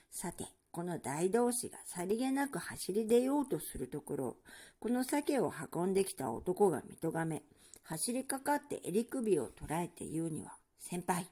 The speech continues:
何だって鮭を盗んだりなさる。何を証拠にそんなことを言う。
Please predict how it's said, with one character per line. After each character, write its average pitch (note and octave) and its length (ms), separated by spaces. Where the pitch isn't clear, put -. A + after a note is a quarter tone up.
何 A#3+ 220
だ A#3+ 80
っ - 60
て - 120
鮭 G3+ 340
を E3+ 100
盗 D#3 300
ん A3+ 80
だ F3+ 80
り C3 140
な D3 100
さ A3 160
る。 D3+ 100
何 D#4 280
を C#4+ 80
証 F#3+ 240
拠 F#3+ 140
に E3 120
そ F3 160
ん F#3 80
な G3 100
こ F#3 140
と F#3 200
を D3 100
言 - 80
う。 - 80